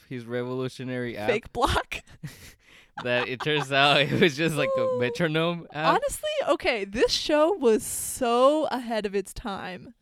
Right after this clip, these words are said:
Speaker 2: Like,
Speaker 1: It was, yeah.
Speaker 2: season four should have come out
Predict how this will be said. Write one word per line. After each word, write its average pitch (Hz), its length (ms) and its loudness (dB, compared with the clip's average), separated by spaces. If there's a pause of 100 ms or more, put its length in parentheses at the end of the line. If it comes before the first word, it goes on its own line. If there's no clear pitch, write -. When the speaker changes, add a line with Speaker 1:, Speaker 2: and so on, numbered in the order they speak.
(1700)
Speaker 2:
Like, 277 220 0
Speaker 1:
It 123 100 -4
was, 107 220 -4 (140)
yeah. 98 220 -10 (440)
Speaker 2:
season 294 440 -4
four 226 380 -2
should 220 320 0
have 233 160 -8
come 208 280 -8
out 202 300 -8